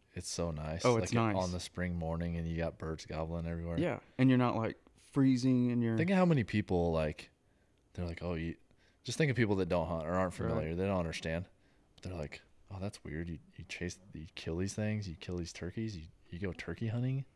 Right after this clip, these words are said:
Speaker 1: Like, it's just a
Speaker 2: Mm.
Speaker 1: bird, right?"
Speaker 2: Yeah.
Speaker 1: But then those same, some of those same people may have never, ever just been out in, in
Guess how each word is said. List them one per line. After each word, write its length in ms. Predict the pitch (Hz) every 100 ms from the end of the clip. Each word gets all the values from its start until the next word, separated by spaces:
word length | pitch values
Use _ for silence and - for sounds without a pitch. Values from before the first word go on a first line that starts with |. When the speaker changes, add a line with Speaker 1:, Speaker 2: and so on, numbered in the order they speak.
| -
Speaker 1:
Like, 140 | 85
it's 120 | 127 135
just 160 | 131
a 40 | 90
Speaker 2:
Mm. 60 |
Speaker 1:
bird, 340 | 85 107 90 73
right?" 280 | 78 101 - - - - - - - _ -
Speaker 2:
Yeah. 180 | 123 117
Speaker 1:
But 100 | 110
then 300 | 107 95 87 - _ _ _ -
those 220 | 92 101
same, 380 | - 110 95 95 -
some 220 | - 107
of 40 | 98
those 100 | 87
same 160 | 98 87
people 240 | 92 85
may 200 | 82 90
have 180 | 87 80
never, 500 | 82 87 82 80 71 - _ _ _ -
ever 300 | 95 92 85
just 240 | 82 - - 92 87
been 200 | 95 104
out 240 | 107 104
in, 240 | 92 90 85 _ _ _ _
in 320 | 98 90 82